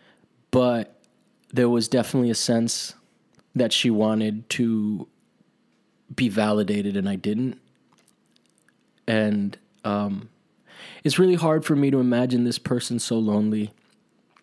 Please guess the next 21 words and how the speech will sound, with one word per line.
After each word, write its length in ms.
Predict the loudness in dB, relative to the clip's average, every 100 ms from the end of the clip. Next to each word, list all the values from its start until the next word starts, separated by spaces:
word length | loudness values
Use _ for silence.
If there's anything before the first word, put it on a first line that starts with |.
| _ -14 -14 -4
and 160 | -4 -2
so 400 | -2 0 0 -2
hurt. 440 | -2 -2 -2 -4 _ _ _ _ -20 -20 -20 -20 -2
I 40 | 2
mean, 260 | 4 2 0
you 80 |
think 260 | -2 0 2
about 360 | 2 0 -2 -4
that. 280 | -6 -8 -14 _ _ -2
Think 140 | 2
about 380 | 2 2 -2 -2
times 320 | 0 2 2
you've 160 | -2 0
been 180 | 0
depressed. 680 | 0 -2 -6 -6 -8 -14 -16 _ _ _ _ _ _ _ _ _ _ _ -2
Think 140 | 2
about 200 | 2 2
times 240 | 0 0
you've 100 | 0
been 160 | 0 -2
sad. 500 | -2 -2 -2 -4